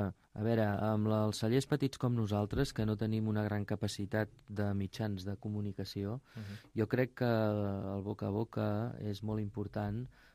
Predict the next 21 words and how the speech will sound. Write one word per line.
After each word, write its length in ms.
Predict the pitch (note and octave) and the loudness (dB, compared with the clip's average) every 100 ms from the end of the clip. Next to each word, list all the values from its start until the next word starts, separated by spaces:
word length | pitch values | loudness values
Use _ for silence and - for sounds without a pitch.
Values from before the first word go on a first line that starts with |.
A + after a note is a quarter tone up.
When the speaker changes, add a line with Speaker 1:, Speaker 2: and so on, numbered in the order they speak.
| _ | _
Speaker 1:
a 220 | - A2 A#2 | -2 0 2
l'hora 360 | G#2+ G#2 A#2 | 2 2 2
de 440 | B2 G#2+ G2+ A#2+ B2+ | 0 0 2 2 0
prescriure 560 | - G2 - G#2 G2 G#2 | -4 -6 -4 -2 0 0
el 120 | A2 | 0
vi, 200 | G#2 A2+ | -2 -2
no? 220 | G2 G#2+ B2 | 0 -2 0
Llavors, 360 | G2+ G2+ G2+ | 0 0 0
d'aquí 300 | F#2+ A2 A2+ G#2+ | 0 0 0 2
que 140 | C3 | 0
quan, 440 | - A#2 G#2+ G#2 F#2+ - - - - | 2 2 4 0 -4 -10 -20 -14 0
eh, 880 | A2 G#2 G#2 G#2 G2 G2 G2 G2 - - | 2 6 6 6 4 2 0 -2 -4 -2
hem 180 | A2 | 0
decidit 480 | A2 A2+ - A2+ A#2 | 2 2 4 2 2
tirar 280 | - G#2 A2 A2 | 2 2 2 2
endavant 460 | G#2+ A2 A2+ G#2+ | 2 4 4 2
en 120 | G2+ | 0
el 100 | G2+ | 0
mercat 440 | G2+ G2+ G#2+ A2+ G#2 | 2 0 2 0 2
un 240 | G#2 G2+ | -2 -2
producte, 600 | F#2+ G2+ A#2+ B2+ - C#3+ | -4 -2 -2 -2 0 0